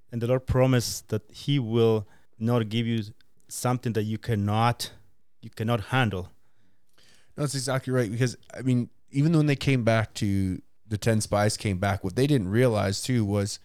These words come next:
Speaker 2: God was giving them the ability to fight that fight. They thought at that moment, "There's no way. We can't do it. We're as grasshoppers." They didn't have the faith to overcome. They didn't have the faith in the word of God, because God told them that they'd have that land, but they didn't have the faith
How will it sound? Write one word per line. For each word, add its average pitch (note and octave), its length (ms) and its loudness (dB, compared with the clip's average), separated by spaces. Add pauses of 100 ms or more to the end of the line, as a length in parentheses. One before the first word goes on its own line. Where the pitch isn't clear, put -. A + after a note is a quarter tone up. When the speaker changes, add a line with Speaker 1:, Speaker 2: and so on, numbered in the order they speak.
(400)
Speaker 2:
God B2 260 4
was A#2+ 200 4
giving A#2+ 340 2
them A2 180 2
the G#2 120 2
ability G2 540 0
to G2 60 -2
fight F#2 340 -6
that D2+ 180 -8
fight. - 280 -12 (400)
They A#2 160 0
thought C3 260 2
at F#2 100 -4
that G#2+ 240 0
moment, G#2 520 0 (320)
"There's A2 220 -2
no G2+ 160 -4
way. G2+ 460 -4 (340)
We G#2+ 160 -2
can't A2 260 -6
do G2 100 -6
it. G2 80 -4
We're A#2 120 0
as G2+ 140 -4
grasshoppers." G#2 720 -6 (560)
They A#2 100 -2
didn't C#3 160 2
have A#2+ 140 -4
the G#2+ 60 -8
faith - 500 -8 (440)
to - 80 -14
overcome. G#2 680 -4
They G#2 100 -6
didn't C3+ 160 0
have B2 100 -4
the - 60 -16
faith A2+ 300 -4
in G#2+ 80 -8
the G2+ 80 -4
word G2 300 -4
of G2 120 -12
God, - 280 -12 (420)
because - 260 -8
God G#2+ 360 0
told G#2+ 260 -2
them F#2+ 140 -4
that G2 180 -8
they'd G#2 160 -6
have G2 220 -6
that F#2 180 -8
land, G2+ 320 -10
but G2 160 -10
they A2+ 100 -2
didn't A2+ 220 -4
have G2 160 -6
the G2 80 -8
faith G#2 420 -6